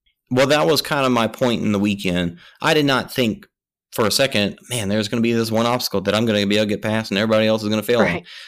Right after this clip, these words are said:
Speaker 1: I, <laughs> I mean, I really expected to go out there with the intention of training because, yeah, I was gonna run a lap the night before, run the individual race,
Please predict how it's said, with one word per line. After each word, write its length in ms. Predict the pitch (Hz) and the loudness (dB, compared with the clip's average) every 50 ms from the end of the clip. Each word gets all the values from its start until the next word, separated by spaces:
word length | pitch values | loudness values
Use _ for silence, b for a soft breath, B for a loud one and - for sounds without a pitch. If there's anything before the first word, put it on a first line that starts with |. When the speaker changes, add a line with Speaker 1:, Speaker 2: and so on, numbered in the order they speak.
| B B B | B B B
Speaker 1:
I, 340 | - 107 113 117 113 - - _ _ _ | -2 0 0 2 0 -2 -4 _ _ _
<laughs> 120 | _ - | _ -4
I 260 | 127 117 131 131 - | -2 -2 -2 0 0
mean, 140 | 120 120 123 | 0 2 2
I 100 | 123 135 | 2 2
really 240 | 147 156 160 147 135 | 4 4 6 6 4
expected 320 | 127 - 135 117 117 107 | 4 2 -2 -2 -2 -2
to 80 | 107 104 | 0 2
go 100 | 110 113 | 2 2
out 240 | 107 113 127 127 - | 2 2 0 -2 0
there 320 | 107 101 98 95 92 92 | 2 4 4 4 2 2
with 220 | 92 95 107 107 | 0 0 0 0
the 100 | - 104 95 | 0 0 -2
intention 360 | 92 - 135 151 156 - 101 | 0 0 -2 -4 -2 0 -2
of 140 | 92 87 - | -2 -2 -2
training 400 | - 185 214 170 107 92 92 87 | -2 0 0 2 0 0 0 -2
because, 360 | 87 85 98 98 98 101 101 | -2 0 2 2 2 2 2
yeah, 280 | 110 151 165 117 85 87 b b b b b b _ - | 0 0 0 0 -2 -6 b b b b b b _ -6
I 20 | |
was 100 | 95 95 | -6 -2
gonna 160 | 101 98 92 | 0 0 2
run 220 | 92 98 104 110 117 | 2 2 2 4 2
a 80 | 113 | 4
lap 300 | 110 113 120 123 120 - | 2 2 2 0 -2 -2
the 60 | 113 | -2
night 200 | 107 110 120 107 | -2 -2 -2 -2
before, 540 | - 104 - - 151 156 170 165 160 151 _ _ _ _ _ _ | -6 -8 -6 -4 0 2 4 2 2 0 _ _ _ _ _ _
run 160 | - 95 92 90 | -2 -2 0 0
the 80 | 87 | 0
individual 460 | 92 104 127 131 151 143 135 151 147 | 0 0 2 2 0 2 2 2 2
race, 400 | 139 139 135 139 139 - - - | 4 4 4 4 2 0 -2 -4